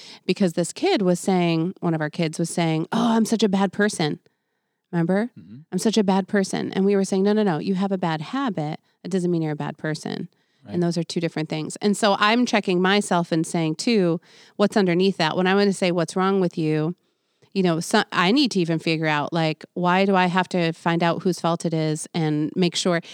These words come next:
Speaker 1: that it's not my fault because
Speaker 2: Mm.
Speaker 1: I'm the good parent? You know what I mean? Like,
Speaker 2: <laughs>
Speaker 1: I'm doing my job
Speaker 2: Mm-hmm.
Speaker 1: well. It must be you that's messing up.
Speaker 2: Obviously,
Speaker 1: And
Speaker 2: yeah.
Speaker 1: obviously. And so those are identity questions that,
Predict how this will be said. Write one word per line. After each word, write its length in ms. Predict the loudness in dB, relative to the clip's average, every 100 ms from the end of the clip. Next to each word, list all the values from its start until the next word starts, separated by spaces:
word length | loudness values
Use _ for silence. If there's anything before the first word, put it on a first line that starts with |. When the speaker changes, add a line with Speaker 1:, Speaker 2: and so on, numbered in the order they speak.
| -20 -4
Speaker 1:
that 160 | -2 0
it's 160 | -2
not 160 | -2 -4
my 220 | -2 -2
fault 300 | -2 -6 -8
because 340 | -8 -8 -8 -8
Speaker 2:
Mm. 40 | -4
Speaker 1:
I'm 80 | -4
the 80 | -2
good 220 | -6 -8
parent? 340 | -12 -12 -12 -16 _ -6
You 80 | 2
know 100 | 4
what 100 | 6
I 80 | 6
mean? 340 | 6 4 4
Like, 220 | 2 4 2
Speaker 2:
<laughs> 80 | 4
Speaker 1:
I'm 160 | 4 4
doing 220 | 4 2
my 180 | 2 2
job 460 | 2 2 0 -4
Speaker 2:
Mm-hmm. 280 | -4 -2 -4 -4
Speaker 1:
well. 540 | 0 4 4 0 -4 -12 _ -2
It 100 | 2
must 220 | 2 2
be 60 | -2
you 380 | 0 2 4 2
that's 360 | 0 -4 -8 -2
messing 400 | -2 -2 -4 -6
up. 160 | -8 -10
Speaker 2:
Obviously, 320 | -6 -2 0
Speaker 1:
And 200 | 0 -2 -8
Speaker 2:
yeah. 80 | -6
Speaker 1:
obviously. 560 | -4 -2 -2 -6 -10 -12 -6
And 220 | -4 -2
so 160 | 0 2
those 260 | 2 2
are 120 | 0 0
identity 460 | 0 -2 -4 -6
questions 560 | -8 -8 -6 -6 -6 -6
that, 320 | -4 -4